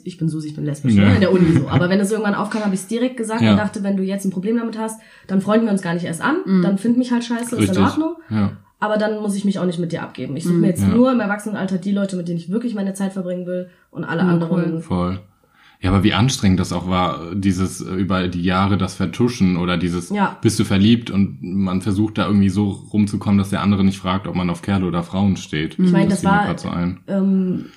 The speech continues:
Speaker 1: ja, ich kann nicht sagen, vielleicht mein Glück, aber man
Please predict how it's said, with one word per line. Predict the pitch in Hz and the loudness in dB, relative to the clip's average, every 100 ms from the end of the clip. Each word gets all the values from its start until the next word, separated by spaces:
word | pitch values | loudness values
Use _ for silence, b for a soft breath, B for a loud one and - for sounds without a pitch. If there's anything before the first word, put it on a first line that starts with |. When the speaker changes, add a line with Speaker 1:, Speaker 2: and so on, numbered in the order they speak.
| B B B B | B B B B
Speaker 1:
ja, | 165 147 | -10 -10
ich | - | -6
kann | 180 190 185 127 | 0 0 0 -2
nicht | 170 - - | -4 -6 -16
sagen, | - 170 170 170 | -6 -2 0 -2
vielleicht | 170 165 160 | -2 -4 -2
mein | 160 151 | -2 2
Glück, | 185 262 | 4 4
aber | - 175 | 0 0
man | 165 165 147 | 0 0 -2